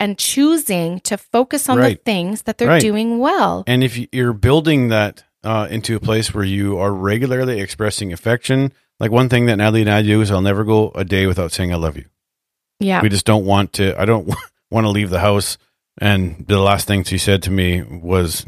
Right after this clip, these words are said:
Speaker 2: "You didn't brush your teeth," <laughs> instead
Speaker 1: Yeah.
Speaker 2: of, "I love you," or whatever it was. But if you regularly, you build into your relationship, you build that culture, you build a culture of honor, of respect, of appreciation, of gratefulness, uh, and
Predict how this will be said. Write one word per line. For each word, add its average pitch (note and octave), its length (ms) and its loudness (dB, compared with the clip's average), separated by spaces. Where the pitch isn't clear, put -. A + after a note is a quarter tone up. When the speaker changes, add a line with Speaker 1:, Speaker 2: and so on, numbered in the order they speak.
Speaker 2:
"You F#2 80 -8
didn't F#2 180 0
brush F2 200 -2
your F2 80 -6
teeth," F2 320 -4
<laughs> - 800 -8
instead G3+ 200 2
Speaker 1:
Yeah. F3 120 2
Speaker 2:
of, - 140 -4
"I G2+ 80 0
love F#2+ 240 0
you," F#2 160 -2
or F#2 140 0
whatever F#2+ 300 2
it F2 60 0
was. F#2 280 2
But B2 100 4
if G#2 100 0
you A2+ 120 2
regularly, C3+ 580 4
you A2 180 0
build A2+ 460 2
into A#2 380 -2
your B2+ 100 0
relationship, G2+ 640 -2
you F#2+ 160 -2
build G2+ 320 2
that B2+ 220 2
culture, A2 440 0
you E2+ 200 -6
build G2+ 260 -2
a A2+ 40 -4
culture A2+ 380 -2
of E2 140 -4
honor, A#2 340 -2
of F2+ 160 -2
respect, - 640 0
of F2 100 -6
appreciation, A2 920 -2
of F2+ 180 -6
gratefulness, B2+ 840 0
uh, F#2 260 -2
and F#2+ 220 -2